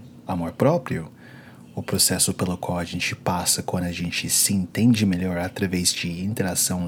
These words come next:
com outras pessoas que têm outra forma de pensar, outros símbolos, outras culturas, talvez seja uma história de amor.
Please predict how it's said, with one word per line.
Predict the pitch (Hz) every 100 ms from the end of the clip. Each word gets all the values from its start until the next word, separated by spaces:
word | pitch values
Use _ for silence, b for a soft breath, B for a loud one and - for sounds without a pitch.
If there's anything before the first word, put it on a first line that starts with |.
| -
com | - 87
outras | 113 127 123
pessoas | 95 - - 85 82 - - B B B
que | -
têm | 92 87
outra | 120 127
forma | - 95
de | 85
pensar, | - 92 85 - 82 76 - B B B B -
outros | 101 117 - 110
símbolos, | - 98 87 80 78 - - B B B B - -
outras | - -
culturas, | - 90 - 131 98 - - - B B B B - - -
talvez | - 143 170
seja | - 180 170 127
uma | 92
história | - 82
de | 80
amor. | 80 80 76 -